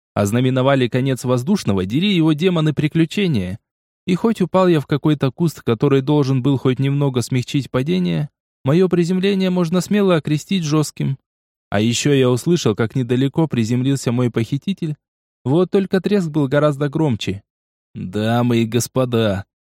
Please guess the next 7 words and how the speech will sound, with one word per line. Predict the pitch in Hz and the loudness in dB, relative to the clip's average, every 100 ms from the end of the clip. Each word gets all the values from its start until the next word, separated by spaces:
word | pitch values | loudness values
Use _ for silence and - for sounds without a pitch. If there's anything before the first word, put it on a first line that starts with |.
| - | -4
выплюнув | 156 202 190 170 143 | -2 0 0 0 0
невкусную | 139 131 170 156 139 127 | -2 -2 -2 -2 0 0
горькую | 131 139 - 131 | 0 0 0 0
листву, | 135 127 165 165 | 0 0 0 0
тихо | 143 143 131 | 0 -2 -2
прохрипел | - 117 120 120 123 120 | -2 -2 -2 0 0 2
я. | 120 98 | 2 0